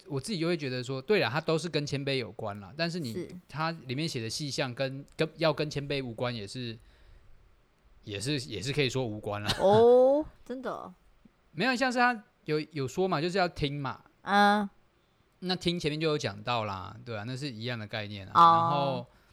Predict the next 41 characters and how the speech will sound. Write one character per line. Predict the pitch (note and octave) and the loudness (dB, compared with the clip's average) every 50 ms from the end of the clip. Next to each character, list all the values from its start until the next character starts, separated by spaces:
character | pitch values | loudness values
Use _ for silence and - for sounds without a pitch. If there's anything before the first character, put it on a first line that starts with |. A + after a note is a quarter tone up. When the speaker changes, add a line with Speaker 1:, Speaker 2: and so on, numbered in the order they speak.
| _ _ _ _ _ _ _ _ _ _ _ _ | _ _ _ _ _ _ _ _ _ _ _ _
Speaker 1:
谦 | - - - D#3+ D#3+ E3 | -10 -4 -2 -2 -2 -2
卑 | E3 E3+ E3+ D#3 D3+ D#3 D3+ D3+ D3+ D3+ D3+ C#3+ | -2 -4 -6 -4 -2 -2 0 0 0 0 -2 -2
的 | C3+ C3+ B2 A#2 A#2 A2 A2 G#2+ G#2+ G#2 G2+ G2+ G2+ G2+ F#2 F2 F2+ F2+ - - _ _ _ _ _ _ _ _ _ | -4 -4 -2 -2 -2 -2 -2 -4 -6 -6 -8 -10 -12 -14 -16 -20 -20 -20 -20 -20 _ _ _ _ _ _ _ _ _
经 | - - D3+ D3+ D3+ D3+ E3 | -8 -4 -4 -2 -2 -2 0
验 | E3 D#3+ D#3 C#3+ C3+ C3 B2 B2 | 0 2 2 0 0 -4 -8 -6
到 | A#2 - C3+ B2+ B2 A#2+ A2+ A2 G#2+ G#2 G2 G2 F#2+ F#2 G2+ A2+ B2 - - - _ _ | -4 0 0 2 2 2 0 -2 -2 -4 -4 -6 -8 -10 -12 -14 -14 -14 -16 -20 _ _
上 | - - - C#3+ C3 B2 A#2 | -8 -6 -4 -2 -2 -4 -4
帝 | C#3+ C#3 B2+ | -4 -4 -4
对 | B2 A#2 C3+ C3 B2 A#2 A#2 A2 G#2 G#2 G2 | -4 -4 -4 -2 -2 -2 -4 -4 -8 -10 -10
每 | F#2+ G#2 G#2 G2+ G#2 | -10 -10 -8 -8 -8
一 | |
个 | G#2 A2+ A2+ | -6 -6 -6
人 | A2 G#2+ G#2 G#2+ G#2+ A2+ - | -6 -6 -6 -8 -10 -10 -10
无 | - A2+ A#2+ | -10 -10 -8
条 | - A#2+ A2 G#2+ | -4 -4 -4 -4
件 | A2 B2+ A2 | -4 -6 -6
的 | G#2 G2+ | -6 -6
爱。 | - B2 A#2 G2 - - - - | -4 -2 -2 -2 -4 -10 -8 -4
Speaker 2:
嗯。 | G3+ G3+ G3 F#3+ F3+ E3 - - - - _ _ _ _ _ _ _ _ _ _ _ _ - | -4 -2 -2 -4 -6 -10 -14 -18 -20 -20 _ _ _ _ _ _ _ _ _ _ _ _ -10
Speaker 1:
那 | - G3+ F3 | -8 -6 -4
他 | D3+ E3+ E3 | -2 -2 -2
就 | D#3 - D#3 | -2 -2 -2
会 | C#3 D3 | -2 -2
牵 | C#3 A#2+ - D3 C#3+ | -2 -2 -4 -4 -4
得 | C#3+ C3+ A#2+ | -4 -6 -6
稍 | G#2+ - - B2+ B2+ | -6 -6 -4 -2 -2
微 | B2 A#2 A2+ | -2 -4 -4
远 | G#2+ G2+ G2+ G#2+ | -6 -8 -8 -10
一 | A2+ | -10
点， | A#2 - A2+ F#2+ F#2 B2 | -10 -10 -12 -12 -8 -2
当 | C3+ F3 F#3 | 0 2 2
然 | E3 D3 | 2 0
也 | C3 G#2+ | -2 -4
是 | G#2 C3+ C#3+ | -4 -6 -8
可 | B2+ - B2+ | -8 -6 -6
以 | B2 A#2+ A2 G2 | -6 -6 -6 -10
说 | F#2+ - A#2+ A#2 | -10 -10 -8 -8
得 | A2 G#2 | -8 -8
上 | - B2 A2 G2 | -6 -8 -8 -8
来 | G2+ G2 F#2 - A#2 | -10 -14 -16 -18 -20
啊。 | A#2+ | -20